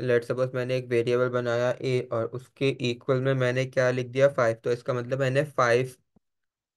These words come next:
वैल्यू जो है वो ए को असाइन कर दी है, ठीक है। फिर हमने सीखा था, अ,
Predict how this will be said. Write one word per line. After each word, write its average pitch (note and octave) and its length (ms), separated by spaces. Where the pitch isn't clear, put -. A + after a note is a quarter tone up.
वैल्यू B2 560
जो C#3 140
है C#3 120
वो D#3 280
ए B2+ 140
को D#3 160
असाइन C3+ 460
कर B2+ 220
दी A2 160
है, G#2+ 140
ठीक B2+ 420
है। F3 60
फिर D3+ 140
हमने D3 420
सीखा D3 420
था, D3 180
अ, D3+ 400